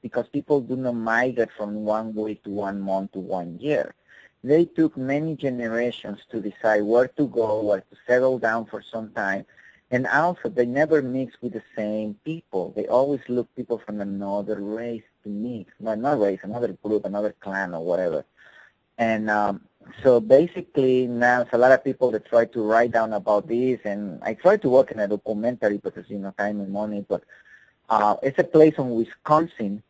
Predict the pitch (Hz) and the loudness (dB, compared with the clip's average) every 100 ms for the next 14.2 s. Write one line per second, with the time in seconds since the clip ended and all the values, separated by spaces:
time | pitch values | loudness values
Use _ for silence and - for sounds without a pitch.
0 | _ _ _ _ _ _ _ _ _ - | _ _ _ _ _ _ _ _ _ 2
1 | 117 120 - 113 117 - - 113 113 127 | 6 6 4 6 6 6 0 2 4 2
2 | 113 95 _ - 107 _ - 101 95 - | 0 -4 _ -18 -18 _ 0 0 0 -2
3 | 80 60 - - 127 151 156 _ 123 113 | -2 -2 -10 -4 0 0 -2 _ -4 -2
4 | 95 - _ 104 104 - - 104 98 104 | -2 -6 _ 0 0 -4 -8 -2 0 0
5 | 117 80 - _ _ - _ _ - 127 | 0 -2 -10 _ _ -20 _ _ 0 4
6 | 135 160 160 - - 113 120 101 117 117 | 6 6 2 -8 -8 -8 -8 -2 0 2
7 | 135 131 - _ _ - 143 135 123 - | 0 -2 -4 _ _ -2 0 0 -4 -12
8 | - 113 110 117 113 - _ - 135 127 | -4 0 4 4 4 -2 _ -6 -4 -4
9 | - - 104 104 104 104 _ - 127 135 | -6 -4 -2 -4 -8 -12 _ 2 6 8
10 | 143 - _ _ _ - 113 117 110 107 | 6 0 _ _ _ -18 -14 -4 2 6
11 | 107 107 - - 131 139 135 - 123 104 | 6 6 2 2 2 4 0 -4 -4 -2
12 | 101 - 107 107 104 _ _ _ _ 139 | -2 0 2 2 -4 _ _ _ _ 2
13 | 151 156 - 123 - 113 107 107 117 117 | 4 2 0 -6 -2 -2 -2 -2 2 2
14 | 107 | 2